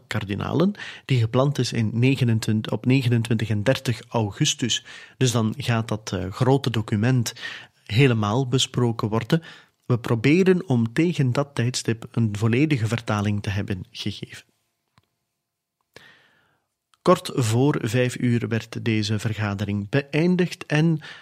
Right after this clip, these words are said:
de raad werd opgeschorst tot en met, eh, september.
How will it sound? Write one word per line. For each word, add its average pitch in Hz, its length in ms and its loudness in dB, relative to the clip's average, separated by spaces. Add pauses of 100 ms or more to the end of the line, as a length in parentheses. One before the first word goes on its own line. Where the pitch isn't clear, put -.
(140)
de 120 300 0
raad 110 380 -2
werd - 240 -4
opgeschorst - 840 -2 (100)
tot 165 400 0
en 107 300 0
met, 113 360 -2
eh, 98 120 -4 (160)
september. - 880 0